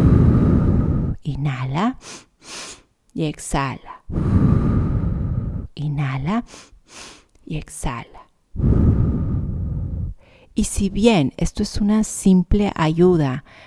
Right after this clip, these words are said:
para aquellas veces que no sepas qué hacer,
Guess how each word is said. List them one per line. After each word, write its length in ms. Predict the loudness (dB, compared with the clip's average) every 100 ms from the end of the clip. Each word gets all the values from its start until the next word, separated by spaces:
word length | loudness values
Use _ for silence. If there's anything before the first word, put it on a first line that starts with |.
| -4
para 320 | -2 0 -4
aquellas 440 | -6 -4 -2 -2 -2
veces 280 | -6 -8 -6
que 140 | -4
no 100 | -4
sepas 400 | -2 -2 -2 -4
qué 120 | -8
hacer, 440 | -4 0 0 0